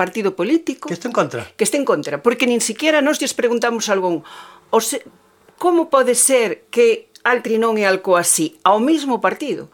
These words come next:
Speaker 1: E non hai maneira. Todos nas anteriores eleccións, todos, sin excepción, se foron a facer a foto co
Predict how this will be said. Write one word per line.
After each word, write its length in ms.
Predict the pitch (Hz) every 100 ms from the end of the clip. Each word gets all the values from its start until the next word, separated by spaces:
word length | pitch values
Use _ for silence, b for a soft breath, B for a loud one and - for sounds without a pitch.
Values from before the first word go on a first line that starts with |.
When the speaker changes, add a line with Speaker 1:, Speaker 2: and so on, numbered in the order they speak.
| b b b
Speaker 1:
E 160 | 226
non 160 | 226 240
hai 140 | 214
maneira. 340 | 185 175 165 175
Todos 640 | - - 311 285 269 240
nas 180 | 220 220
anteriores 480 | 208 214 226 202
eleccións, 540 | 214 202 196 269 262 - _
todos, 340 | 269 233 170 -
sin 160 | 190
excepción, 320 | 190 208 262 269
se 160 | 202
foron 160 | 214 202
a 80 | 190
facer 320 | 196 196 160 B B B B
a 160 | 190
foto 540 | 202 - 339 339 320 339 B B B -
co 340 | 220 220 214